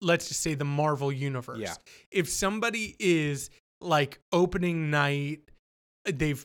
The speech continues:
Speaker 1: bought their tickets maybe as soon as they came available to purchase. That level of fandom is what you're saying that you have no connection with at this point in your life, that you, you just don't
Speaker 2: Yeah.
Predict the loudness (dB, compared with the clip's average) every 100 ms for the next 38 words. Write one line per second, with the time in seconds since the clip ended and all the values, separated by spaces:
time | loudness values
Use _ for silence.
0 | 4 4 4 -2 -4 -4 -2 -4 -4 -4
1 | -4 -4 -4 -6 -8 _ _ -4 -2 0
2 | 2 0 0 2 2 0 -6 _ -4 -2
3 | 0 -2 -4 -8 -2 -2 0 -4 -4 -4
4 | -6 -6 -12 -16 -20 _ _ _ _ _
5 | 4 6 6 2 2 2 2 0 0 -2
6 | -4 -4 -2 -2 -2 -2 -2 -4 -10 -12
7 | -8 -4 -2 -2 -2 -2 -2 -4 -6 -6
8 | -6 -10 -8 -8 -10 -16 _ _ _ _
9 | -4 -2 -2 -2 -6 -4 -6 -8 -10 -16
10 | -12 -10 -6 -6 -6 -6 -6 -8 -10 0
11 | 2 2 -2 -2 -2 -2